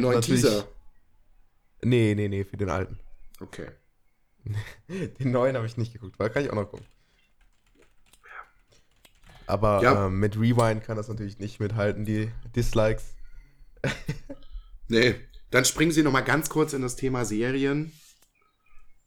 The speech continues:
Speaker 2: Hm.
Speaker 1: Mhm.
Speaker 2: Spin-offs und Fortsetzungen und, äh, reden kurz über, ganz kurz über Young Sheldon.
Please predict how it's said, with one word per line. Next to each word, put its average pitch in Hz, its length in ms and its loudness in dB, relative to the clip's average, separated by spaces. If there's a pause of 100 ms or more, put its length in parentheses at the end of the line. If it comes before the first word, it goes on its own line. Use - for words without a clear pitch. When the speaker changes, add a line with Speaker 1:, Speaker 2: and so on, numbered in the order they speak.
(320)
Speaker 2:
Hm. 123 420 -6
Speaker 1:
Mhm. 113 320 -10 (480)
Speaker 2:
Spin-offs 135 640 0
und 107 300 -8 (100)
Fortsetzungen 123 920 -6 (540)
und, 107 300 -8
äh, 98 280 -8 (640)
reden 113 220 -4
kurz 117 260 -6
über, 104 300 -6
ganz 127 340 -6
kurz 107 360 -4
über 101 200 -6
Young 101 220 -4
Sheldon. 120 600 -6